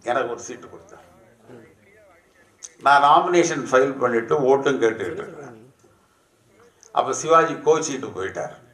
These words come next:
ஏன்னா அவர் எதிர்பார்த்த அளவுக்கு அவருக்கு சீட்டு கொடுக்கல. சிவாஜி கோச்சிக்கிட்டாருங்கிறதே டெல்லிக்கு தெரியாது. ஏன்னா அது தெரியணும்னாலே உங்களுக்கு பெரிய பி ஆர் ஓ ஒர்க் இருக்கணும். பி ஆர்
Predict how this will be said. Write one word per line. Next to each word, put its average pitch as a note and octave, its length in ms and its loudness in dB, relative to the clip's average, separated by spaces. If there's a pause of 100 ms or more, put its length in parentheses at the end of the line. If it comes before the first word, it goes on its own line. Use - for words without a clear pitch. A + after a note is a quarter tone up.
(1000)
ஏன்னா D#3+ 200 2
அவர் D3+ 200 6
எதிர்பார்த்த D#3 600 4
அளவுக்கு C#3+ 320 2
அவருக்கு B2 300 -2
சீட்டு B2+ 240 -8
கொடுக்கல. - 380 -16 (2250)
சிவாஜி A3+ 540 4
கோச்சிக்கிட்டாருங்கிறதே G3+ 1160 4
டெல்லிக்கு F#3+ 380 2
தெரியாது. C3+ 400 0 (2250)
ஏன்னா F#3 240 2
அது - 280 4
தெரியணும்னாலே A3 760 6
உங்களுக்கு G3 440 6
பெரிய G3 320 6 (560)
பி F#3 200 4
ஆர் F#3+ 200 8
ஓ D#3+ 180 8
ஒர்க் D3+ 280 8
இருக்கணும். D3+ 340 0
பி D#3+ 120 4
ஆர் E3+ 160 4